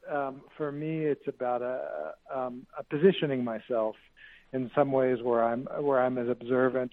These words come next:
as possible. And ultimately that ob-, observation kind of can, can be conveyed to the audience through, through the film itself.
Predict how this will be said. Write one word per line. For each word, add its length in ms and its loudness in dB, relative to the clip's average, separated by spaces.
as 140 -6
possible. 640 0
And 100 2
ultimately 760 4
that 220 4
ob-, 100 0
observation 1120 4
kind 160 0
of 100 -2
can, 160 -8
can 120 -8
be 100 -4
conveyed 560 2
to 80 2
the 140 6
audience 440 6
through, 320 -6
through 120 -4
the 160 -6
film 220 0
itself. 520 0